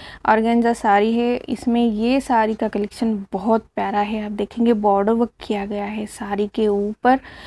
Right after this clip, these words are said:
and ये जो है वो beautiful hand print and गोटा work के साथ आपको आती है। पूरी साड़ी जो है वो plain आएगी and आपको मिलता है blouse piece भी ये साड़ी के साथ।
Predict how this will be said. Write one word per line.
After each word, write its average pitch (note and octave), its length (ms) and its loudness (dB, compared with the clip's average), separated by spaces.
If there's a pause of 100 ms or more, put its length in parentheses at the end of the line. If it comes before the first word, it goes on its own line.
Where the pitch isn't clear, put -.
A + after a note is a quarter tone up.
(280)
and A#3 260 6
ये A#3 260 6
जो A#3 260 2
है B3+ 360 4
वो G#3+ 260 2
beautiful G#3+ 480 -2
hand A3+ 400 0
print B3 300 2
and A#3+ 180 2
गोटा G#3 300 0
work A3 260 -4
के G#3+ 80 -4
साथ G#3 400 -4
आपको A#3+ 420 -4
आती A#3 320 -4
है। G#3 180 -4 (560)
पूरी D4 240 6
साड़ी B3 340 6
जो B3 180 2
है B3 220 2
वो A#3+ 220 -2
plain G3+ 420 -2
आएगी G#3 540 0
and G#3 380 -6
आपको G3+ 260 -6
मिलता G3+ 280 -8
है A3 180 -2
blouse G3 580 -6
piece F#3+ 340 -4
भी G#3 160 0
ये G3 240 -2
साड़ी G#3+ 280 -8
के G#3+ 180 -6
साथ। G#3+ 320 -4